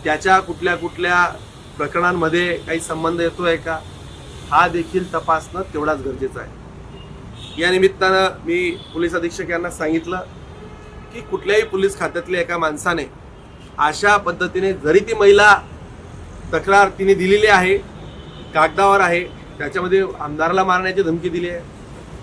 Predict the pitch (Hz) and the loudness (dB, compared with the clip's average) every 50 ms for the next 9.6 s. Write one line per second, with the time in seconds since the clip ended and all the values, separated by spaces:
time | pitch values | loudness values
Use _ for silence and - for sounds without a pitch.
0 | - - 165 160 190 196 208 208 - 165 165 175 214 233 214 - 180 185 196 196 | -8 -6 -4 -2 2 2 2 2 2 -2 0 2 2 2 2 0 4 4 4 4
1 | 196 - 202 190 185 170 165 170 175 175 180 196 - 180 165 160 160 165 175 175 | 4 2 0 2 2 0 0 0 0 0 2 2 2 4 2 2 2 0 -4 -4
2 | 185 190 160 147 151 147 185 175 185 180 185 190 160 131 - - - 143 160 165 | -2 -2 -2 -4 -4 -4 -4 -4 -2 -2 -2 -2 -2 -2 -4 -10 -8 -8 -6 -2
3 | 190 196 185 165 165 170 180 190 185 190 180 185 180 190 196 175 - 196 185 190 | -2 0 2 2 2 2 2 0 -4 -4 -6 -6 -6 -6 -6 -6 -6 -8 -8 -4
4 | 185 156 156 - 170 175 185 180 170 151 131 - - - - - - - - - | -4 -4 -4 -2 -2 0 2 4 2 2 0 -2 -8 -16 -18 -18 -18 -18 -18 -20
5 | - - - - - - - - - - - - - 143 147 165 185 196 190 190 | -20 -18 -16 -14 -12 -12 -12 -14 -14 -14 -14 -10 -2 2 4 6 6 6 6 4
6 | 185 185 185 170 175 185 190 185 - 175 175 190 185 185 180 170 175 175 180 175 | 0 0 2 0 0 0 -2 -2 -4 -4 -2 0 0 0 0 0 -2 -2 -2 -2
7 | 180 190 190 185 180 175 175 185 180 180 175 165 170 170 175 180 165 165 160 175 | -2 -4 -4 -4 -2 -2 0 0 0 2 0 0 0 0 -2 -4 -4 -2 -2 -2
8 | 170 143 151 165 165 156 151 - 180 165 170 175 180 190 190 180 - 156 - - | -2 -2 0 0 0 0 0 -2 -4 -4 -4 -2 -4 -4 -6 -6 -8 -8 -2 0
9 | 185 185 180 156 170 175 185 196 190 175 143 - | 0 0 2 0 0 2 4 6 6 4 4 2